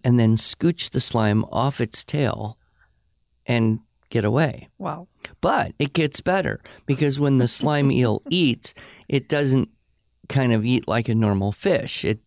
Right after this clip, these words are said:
Speaker 1: it doesn't have teeth in the same way a lot of eels or fish do. It latches on to its prey, usually an older, sicker fish, and it bores a little hole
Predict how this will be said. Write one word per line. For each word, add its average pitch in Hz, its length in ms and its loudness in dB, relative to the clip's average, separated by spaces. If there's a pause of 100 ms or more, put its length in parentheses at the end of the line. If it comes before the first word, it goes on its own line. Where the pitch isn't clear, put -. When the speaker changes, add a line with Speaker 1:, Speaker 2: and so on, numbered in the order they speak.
(100)
Speaker 1:
it - 180 -6 (500)
doesn't 123 340 -2
have 113 220 -6 (100)
teeth - 360 -4
in 110 120 -2
the 107 100 0
same 113 260 0
way 101 140 0
a 98 80 -2
lot 120 260 0
of 104 300 -4 (140)
eels 95 340 -2
or - 80 -6
fish - 300 -8
do. 98 200 -2 (460)
It - 180 -4 (100)
latches 139 680 0
on 127 280 2
to 117 180 0
its - 200 -4
prey, 98 400 -2
usually 104 460 0
an 98 80 2
older, 101 420 -2
sicker 107 360 -4
fish, 101 360 -4 (640)
and 127 180 2
it - 140 -2 (340)
bores 127 800 0
a 123 80 2
little 117 300 2
hole 101 640 -2